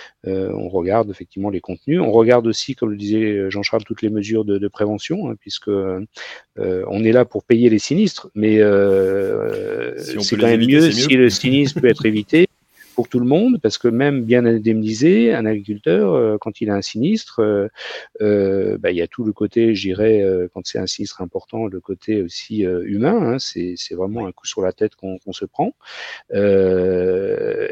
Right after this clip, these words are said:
Speaker 1: et, mais il y a le côté aussi, euh, le côté, euh, financier, mais voilà, le mieux, c'est quand même de pas avoir de, de, de sinistre. Donc la, la prévention est vraiment quelque chose, euh, d'essentiel.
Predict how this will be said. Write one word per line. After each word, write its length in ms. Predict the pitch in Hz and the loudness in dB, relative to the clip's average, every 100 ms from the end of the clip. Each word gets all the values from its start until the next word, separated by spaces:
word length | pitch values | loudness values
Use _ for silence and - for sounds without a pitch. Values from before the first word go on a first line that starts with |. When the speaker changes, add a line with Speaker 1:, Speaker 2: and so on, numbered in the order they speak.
| - | -6
Speaker 1:
et, 220 | 87 95 | -8 -8
mais 160 | 98 | -6
il 40 | 95 | -2
y 60 | |
a 60 | 95 | 0
le 120 | 95 | 0
côté 300 | 90 98 117 | -4 -2 0
aussi, 500 | 104 90 - 151 160 | 0 -2 -8 -4 -2
euh, 540 | 117 101 90 92 92 90 | 0 0 0 -2 -6 -8
le 200 | 92 92 | -6 -8
côté, 400 | - - 113 101 | -8 -6 -2 -2
euh, 80 | 90 | -4
financier, 720 | - 98 95 - 170 220 165 | -8 -8 -6 0 2 2 0
mais 640 | 101 95 95 95 98 101 | 0 -2 -2 -4 -6 -8
voilà, 200 | 98 117 | -2 0
le 140 | 87 101 | 0 2
mieux, 140 | 151 | 2
c'est 160 | 160 - | 2 0
quand 100 | 120 | 0
même 160 | 147 | 2
de 80 | 107 | 0
pas 160 | - 127 | 0 2
avoir 240 | 127 147 | 2 2
de, 140 | 120 | 0
de, 180 | 107 113 | 0 -2
de 140 | 110 110 | -2 -4
sinistre. 480 | - 127 90 - - | -4 -6 -6 -12 -16
Donc 140 | 98 | -8
la, 120 | 104 | -6
la 140 | 110 104 | -4 -4
prévention 500 | - 104 104 - 147 | -2 -4 -4 -6 -4
est 60 | |
vraiment 240 | 107 104 123 | -4 -4 -6
quelque 280 | 110 - | -12 -10
chose, 300 | 98 - 123 | -8 -6 -4
euh, 140 | 104 101 | -4 -4
d'essentiel. 540 | 110 - 107 - 90 | -6 -6 -12 -10 -14